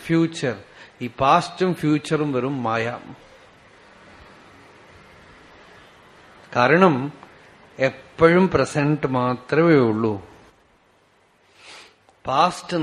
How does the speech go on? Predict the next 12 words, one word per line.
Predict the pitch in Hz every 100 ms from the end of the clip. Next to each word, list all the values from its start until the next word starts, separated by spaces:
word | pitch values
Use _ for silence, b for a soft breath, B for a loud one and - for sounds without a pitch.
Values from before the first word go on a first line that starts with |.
| 139
നടക്കുമ്പോ | 135 147 - 165 160 196 131
അത് | 135 127
പ്രസന്റ് | 127 160 139 139
ആയിരുന്നു, | 117 101 101 - - _ B B B -
ഫ്യൂച്ചർ | 151 165 180 - 151 127
നടക്കണമെങ്കിൽ | 120 131 147 165 147 139 151 123
അത് | 113 120
പ്രസന്റ് | 123 147 139 131
ആയിരിക്കണം. | 120 110 113 104
അപ്പോ | - 107 - b b b b _
എപ്പോഴും | 123 123 - 214 196 156 156 151 156 120 123
നടക്കുന്നത് | 131 135 165 - 208 165